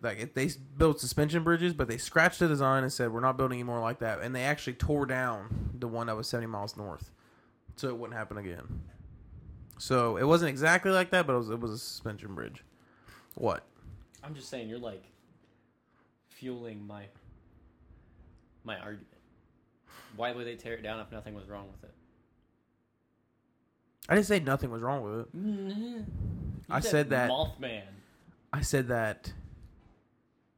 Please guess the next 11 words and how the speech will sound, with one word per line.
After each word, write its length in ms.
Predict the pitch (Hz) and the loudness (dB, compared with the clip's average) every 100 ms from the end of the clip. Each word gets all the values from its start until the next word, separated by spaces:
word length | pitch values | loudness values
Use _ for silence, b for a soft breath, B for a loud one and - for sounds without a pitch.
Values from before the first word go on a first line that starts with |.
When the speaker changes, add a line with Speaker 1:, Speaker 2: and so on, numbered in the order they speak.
| _ _ - | _ _ -4
Speaker 1:
he 140 | 131 | -2
did 240 | 117 139 151 | 4 6 8
it, 240 | 131 127 | 6 4
but 80 | 127 | 2
it 40 | |
wasn't 320 | 131 135 123 120 | 4 2 2 -4
just 200 | - - 127 | -6 -8 -16
solely 400 | - - 131 127 | -4 2 2 2
the 80 | 117 | 0
bridge's 380 | 113 120 107 98 | 0 -2 -2 -8
fault. 380 | - 113 98 | -2 0 0